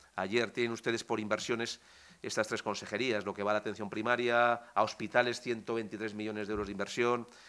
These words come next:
en enseñanzas no universitarias, ciento diecisiete millones de euros de inversión, en centros de mayores, veintiséis millones de euros, etcétera, etcétera, ¿no? En, eh, potencialidad de lo que es el sector productivo, tienen ustedes la cifra, el porcentaje, lógicamente, básico del sector productivo,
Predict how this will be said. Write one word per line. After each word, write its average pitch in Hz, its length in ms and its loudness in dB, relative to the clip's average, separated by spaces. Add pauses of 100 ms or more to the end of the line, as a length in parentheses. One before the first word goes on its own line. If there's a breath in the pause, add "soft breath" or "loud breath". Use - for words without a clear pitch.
(320 loud breath)
en 101 360 -2
enseñanzas 113 440 2
no 113 60 0
universitarias, 110 580 0
ciento 113 300 -2
diecisiete 107 240 -2
millones 104 280 -2
de 107 60 -2
euros 104 160 0
de 101 220 -2 (240 loud breath)
inversión, 117 640 0
en 107 120 -2
centros 117 260 -4
de 117 80 0
mayores, 113 460 0
veintiséis 107 1160 -2
millones 104 380 0
de 113 80 2
euros, 120 320 2
etcétera, 95 400 -4
etcétera, 95 300 -12
¿no? 123 120 -10 (480 loud breath)
En, 127 360 4
eh, 120 120 -2
potencialidad 123 840 8
de 139 80 6
lo 131 60 10
que 120 60 0
es 120 80 0
el 127 80 4
sector 123 180 4
productivo, 120 460 2
tienen 113 180 -2
ustedes 113 260 -2
la 110 120 4
cifra, 147 560 2 (240 loud breath)
el 107 160 -8
porcentaje, 107 580 0
lógicamente, 110 340 0
básico 107 260 -2
del 107 120 -4
sector 98 160 -4
productivo, 135 640 0